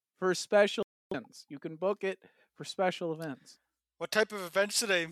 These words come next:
Speaker 2: do they do there? Do we know? About to look this up, but
Speaker 1: Oh, I think we gotta go do a live podcast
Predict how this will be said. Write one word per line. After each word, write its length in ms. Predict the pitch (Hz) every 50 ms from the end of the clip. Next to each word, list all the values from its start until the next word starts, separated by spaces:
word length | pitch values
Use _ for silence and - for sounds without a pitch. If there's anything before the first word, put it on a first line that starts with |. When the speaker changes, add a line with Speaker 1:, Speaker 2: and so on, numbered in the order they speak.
| 156 _
Speaker 2:
do 80 | -
they 140 | 180 180 165
do 180 | 151 170 202 214
there? 200 | 185 156 139 139
Do 120 | 139 143
we 80 | 147 147
know? 140 | 156 180 185
About 180 | 160 170 160 -
to 60 | 160
look 120 | 165 160
this 160 | - 147 -
up, 160 | - 160 151 - _ _
but 140 | - 139 - - _ _ _ -
Speaker 1:
Oh, 60 | 208
I 140 | 208 233 269
think 260 | 294 285 294 285 240
we 200 | 233 226 240 277
gotta 260 | 262 254 247 233 226
go 240 | 214 233 233 233 226
do 220 | 220 220 220 220 214
a 20 |
live 560 | 202 202 196 208 214 220 226 220 220 202 185 - _ _ _ _ _ _
podcast 460 | 175 185 202 226 233 208 - 202 190